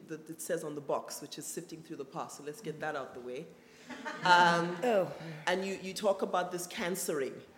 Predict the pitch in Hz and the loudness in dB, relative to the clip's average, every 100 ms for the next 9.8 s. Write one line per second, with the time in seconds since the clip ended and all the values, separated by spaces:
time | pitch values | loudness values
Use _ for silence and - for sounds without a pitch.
0 | - - - 170 165 160 190 160 160 170 | -20 -12 -2 -2 -2 -4 -4 -4 -2 -2
1 | 147 - 165 156 151 131 123 131 - - | -2 -4 -4 -2 -2 -2 -4 -6 -12 -20
2 | - - - - - - - 165 - - | -20 -20 -20 -20 -20 -12 -6 -4 -2 -2
3 | - 202 - 151 131 131 - - - 156 | -2 -4 -4 -6 -6 -10 -16 -20 -12 -10
4 | 165 220 - 262 185 202 185 - 214 226 | -2 0 0 -2 0 0 0 -2 -4 -4
5 | 214 185 202 180 165 170 165 147 139 135 | -4 -4 -6 -4 -2 -2 0 0 0 -2
6 | - - - 165 - - - 135 160 156 | -6 -8 -6 -6 -10 -12 -16 -6 -4 -4
7 | 135 127 - - 165 160 196 214 202 151 | -4 -8 -16 -10 -4 -2 0 -2 -4 -4
8 | 120 87 104 - - - - - - - | -4 -6 -8 -10 -14 -20 -20 -20 -20 -20
9 | - 160 156 151 147 - - | -6 -2 0 -2 -4 -8 -10